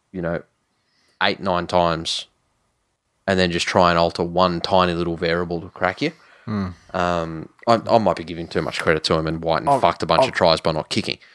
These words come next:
Speaker 2: I fuck, well,
Speaker 1: But
Speaker 2: like, this is, like, you're talking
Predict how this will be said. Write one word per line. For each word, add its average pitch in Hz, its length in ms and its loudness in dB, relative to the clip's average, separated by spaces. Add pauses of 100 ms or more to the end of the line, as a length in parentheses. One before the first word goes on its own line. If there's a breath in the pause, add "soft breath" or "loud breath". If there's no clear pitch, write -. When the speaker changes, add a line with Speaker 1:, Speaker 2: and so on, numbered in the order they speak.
(260 soft breath)
Speaker 2:
I 147 100 4
fuck, 143 220 0
well, 147 280 4
Speaker 1:
But 95 260 4
Speaker 2:
like, 147 220 0
this 151 160 2
is, 120 180 2
like, 127 180 4
you're 143 300 2
talking 147 200 2